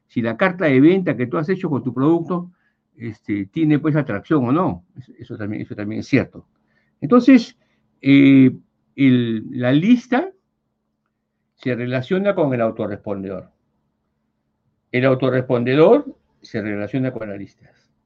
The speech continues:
Entonces, es un binomio, ¿no? A más B al cuadrado, producto notable.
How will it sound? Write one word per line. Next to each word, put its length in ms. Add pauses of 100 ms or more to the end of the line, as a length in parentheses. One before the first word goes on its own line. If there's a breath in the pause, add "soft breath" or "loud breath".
(680)
Entonces, 560 (120)
es 140
un 140
binomio, 600 (500)
¿no? 280 (540)
A 180
más 220
B 160
al 160
cuadrado, 600 (140)
producto 400
notable. 500